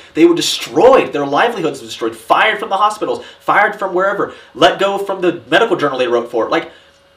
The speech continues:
they were destro-, their l-, ca-, lives and careers were destroyed all because they had solutions that did not agree with Big Pharma, and Big Pharma was so heavy on s-, only certain brand new, ex-, super expensive drugs,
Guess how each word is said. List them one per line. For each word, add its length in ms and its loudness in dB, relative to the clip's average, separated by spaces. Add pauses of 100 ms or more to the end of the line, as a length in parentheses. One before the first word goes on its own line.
they 180 4
were 200 0
destro-, 600 -8
their 140 2
l-, 200 -2
ca-, 140 -10
lives 400 0
and 100 -10
careers 360 -4
were 160 -10
destroyed 920 -4 (220)
all 220 4
because 540 0
they 200 2
had 260 0
solutions 640 -2 (200)
that 180 0
did 160 -6
not 260 2
agree 240 -4
with 200 -8
Big 160 -4
Pharma, 400 -4
and 80 -14
Big 160 -8
Pharma 240 -4
was 180 -6
so 520 0 (120)
heavy 460 -2 (120)
on 180 0
s-, 200 -14
only 300 -2
certain 580 -2 (100)
brand 440 -2
new, 260 -4
ex-, 140 -8
super 560 -4
expensive 500 -6
drugs, 380 0